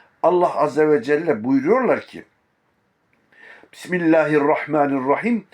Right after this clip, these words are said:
"Ve en leyse lil insani illa ma sa'a."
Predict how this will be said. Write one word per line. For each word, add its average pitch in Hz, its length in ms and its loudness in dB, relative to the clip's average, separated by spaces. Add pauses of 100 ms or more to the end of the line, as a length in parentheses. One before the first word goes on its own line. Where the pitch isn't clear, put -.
(360)
"Ve 120 220 0
en 170 300 2
leyse 190 480 0
lil 165 260 0
insani 170 840 -4
illa 180 520 2
ma 123 300 2
sa'a." 82 580 -2